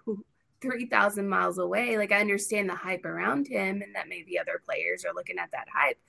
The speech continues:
but you also have to consider that other players are seeing that. What if he doesn't pan out? You know, you could have had other quarterbacks come to U T that aren't gonna come now because you're paying this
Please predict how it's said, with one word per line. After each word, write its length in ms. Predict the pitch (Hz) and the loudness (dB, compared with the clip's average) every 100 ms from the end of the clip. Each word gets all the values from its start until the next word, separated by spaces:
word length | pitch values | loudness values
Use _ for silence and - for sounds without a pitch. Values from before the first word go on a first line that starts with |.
| _ _ _ | _ _ _
but 120 | - 220 | 0 8
you 100 | 226 | 8
also 240 | 285 254 | 8 6
have 180 | 220 202 | 2 2
to 80 | 196 | -2
consider 760 | 196 190 - 156 202 196 214 - _ _ - | -2 -2 0 4 4 4 2 -8 _ _ 0
that 420 | 220 208 196 - - _ _ _ _ | 6 6 6 0 -8 _ _ _ _
other 220 | 240 240 226 | 0 2 2
players 360 | 240 240 214 | 2 0 2
are 120 | 190 | 0
seeing 400 | 185 302 359 311 | -4 0 4 4
that. 240 | 214 202 - | 4 2 4
What 100 | 233 | 0
if 80 | 254 | 0
he 100 | 240 | -2
doesn't 340 | 233 214 - | -2 -2 -6
pan 200 | 208 196 | -6 -6
out? 380 | 208 - - - _ _ _ _ _ - | -6 -6 -8 -12 _ _ _ _ _ -6
You 140 | 196 | -2
know, 320 | 190 180 190 185 _ _ _ _ _ - | 0 0 -2 -4 _ _ _ _ _ -8
you 180 | - 214 | -2 -2
could 160 | 208 233 | 2 0
have 100 | 202 | 2
had 460 | 196 196 190 - - _ _ - | 4 6 4 0 -8 _ _ 4
other 280 | 208 202 190 | 6 6 2
quarterbacks 800 | - 339 370 190 180 - - - | 2 4 4 2 2 0 -4 -4
come 240 | 214 220 | 0 0
to 100 | 220 | 0
U 140 | 196 | -2
T 420 | 180 - 156 127 - - _ - | -2 0 0 0 -6 -12 _ 6
that 200 | 208 196 | 8 8
aren't 200 | 220 226 | 6 4
gonna 180 | 214 | 0
come 360 | 208 240 285 - - - | 0 0 -2 -4 -10 -6
now 340 | 175 143 202 - - | -6 -6 -14 -12 -6
because 460 | 196 196 190 185 - | -2 0 0 0 -6
you're 240 | 196 202 | -2 0
paying 640 | 196 247 269 247 214 - | 0 -2 -2 0 -2 0
this 380 | 190 196 196 - | 2 2 2 -4